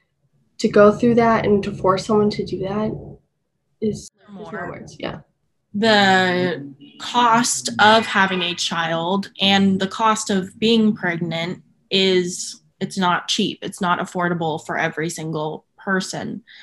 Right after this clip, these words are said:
Speaker 2: So if you're going to have a law that bans abortions, then I think there also needs to be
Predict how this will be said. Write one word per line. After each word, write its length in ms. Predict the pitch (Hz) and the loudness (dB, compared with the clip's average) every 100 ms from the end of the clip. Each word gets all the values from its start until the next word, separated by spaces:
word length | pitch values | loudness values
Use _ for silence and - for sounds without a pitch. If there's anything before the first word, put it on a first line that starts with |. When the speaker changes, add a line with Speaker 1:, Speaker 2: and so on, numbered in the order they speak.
| - | -18
Speaker 2:
So 760 | - - 240 226 175 170 - - | -12 -2 4 4 4 2 -4 -2
if 460 | 190 196 - - _ _ - | 0 0 -2 -20 _ _ -10
you're 240 | 202 208 | -2 -2
going 400 | 196 214 233 233 | 0 2 2 2
to 120 | 220 208 | 2 2
have 220 | 202 196 | 2 2
a 40 | |
law 480 | 190 185 175 147 170 | 2 4 4 4 0
that 280 | 175 170 - | 0 -2 0
bans 540 | 185 170 170 160 175 - | 0 2 0 -2 -8 -8
abortions, 920 | 180 175 160 160 143 107 165 190 - _ - - _ _ - | -6 -2 -2 -2 -6 -6 -6 -8 -14 _ -20 -20 _ _ -8
then 140 | 196 | 0
I 140 | 196 190 | 0 2
think 280 | 202 196 | 2 0
there 180 | 196 190 | 0 0
also 460 | - 190 190 - 185 | 2 0 0 -2 -2
needs 340 | 180 175 170 | -2 -4 -6
to 160 | - 196 | -8 -8
be 560 | 180 180 170 165 170 | -6 -4 -4 -4 -8